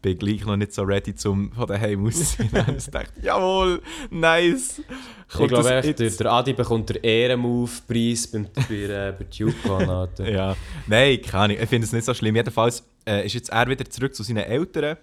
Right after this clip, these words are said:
Speaker 1: und jetzt bin ich halt quasi noch alleine hier. Ähm, aber die Wohnung ist zu gross und für, für das ich alleine bin, ist es mir zu weit weg von, von Kollegen und Familie und so.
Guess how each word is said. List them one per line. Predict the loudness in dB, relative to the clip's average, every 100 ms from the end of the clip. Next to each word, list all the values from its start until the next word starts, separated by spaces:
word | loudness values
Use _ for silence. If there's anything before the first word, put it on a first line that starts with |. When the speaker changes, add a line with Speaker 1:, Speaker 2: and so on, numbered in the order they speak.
| _ -8
Speaker 1:
und | -6
jetzt | -4
bin | -2
ich | -2 2
halt | 0 0 -6 -20 _ _
quasi | -2 0 0
noch | -2 0
alleine | 0 0 0 -4
hier. | -2 -2 -2 -6 _ -20 -20 _ _ -6
Ähm, | -2 0 -2 -4 -6 -8
aber | -8
die | -2
Wohnung | 0 2 0
ist | -4
zu | -4
gross | 2 2 2 0
und | -6 -6 _ _
für, | -8 -4 -4
für | -4 -6
das | -2
ich | 0
alleine | 0 0 0
bin, | 0 0 -2 -6 -20 -20 -20 -20 -20 _ -18
ist | -12 -10
es |
mir | -10 -10 -16
zu | -12 -8
weit | -8 -8 -2
weg | -2 -2 -12
von, | -6 -2 0 0 0 -2 -4 -8 _
von | -12 -10
Kollegen | -6 -2 0 0 0 -2
und | -2
Familie | -2 -2 0 0 0
und | -2
so. | -4 -4 -4